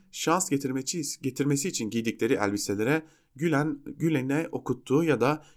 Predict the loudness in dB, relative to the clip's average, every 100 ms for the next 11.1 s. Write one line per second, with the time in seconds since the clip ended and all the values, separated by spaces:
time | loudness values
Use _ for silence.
0 | -6 0 2 2 0 0 0 0 -2 -2
1 | -2 -2 0 0 0 -6 _ 0 2 0
2 | 0 0 2 2 2 -4 -2 -2 2 2
3 | 2 0 -4 0 -2 -2 -8 -8 -4 -4
4 | -6 -10 -12 -6 -8 -8 _ _ _ _
5 | _ -20 -20 -20 -20 -20 _ _ _ _
6 | _ _ _ _ _ -14 -8 -8 -2 -2
7 | 0 -2 -2 -4 -6 -8 0 0 0 -2
8 | -4 -6 -8 -6 0 0 0 -2 -4 -6
9 | -2 -2 0 -2 0 -2 -2 -2 -4 -8
10 | -8 -4 -4 -4 -6 -8 -2 2 2 2